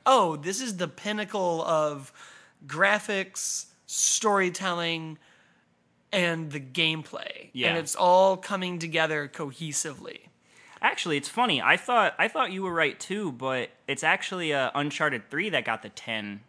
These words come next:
Speaker 2: from
Speaker 1: Oh.
Speaker 2: I G N. It got tens from, got tens from a lot of people. Got a nine from GameSpot. It's, like, a four and a half out of five on Metacritic, but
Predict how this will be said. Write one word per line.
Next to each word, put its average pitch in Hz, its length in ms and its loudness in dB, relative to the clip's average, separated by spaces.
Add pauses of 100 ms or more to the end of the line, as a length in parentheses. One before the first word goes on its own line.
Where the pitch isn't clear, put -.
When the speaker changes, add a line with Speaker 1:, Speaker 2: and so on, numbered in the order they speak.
Speaker 2:
from - 280 -8
Speaker 1:
Oh. 381 200 6
Speaker 2:
I 120 160 0
G 113 200 -8
N. 113 140 -6
It 156 80 0
got - 260 4
tens 139 600 -4 (560)
from, 113 580 -4 (240)
got 180 140 0
tens 202 160 -4
from 147 140 -4
a 120 80 0
lot 120 260 6
of 120 60 0
people. 131 340 -6
Got 123 160 0
a 117 60 -2
nine 117 340 -2
from 113 220 -8
GameSpot. 110 720 -6 (200)
It's, 127 140 -6
like, 151 160 0
a 131 80 0
four 135 240 -6
and 131 100 -2
a 127 40 -2
half 123 260 0
out 123 100 0
of 110 100 -2
five 110 300 -4
on 110 180 -6
Metacritic, 104 640 -10
but 113 260 -2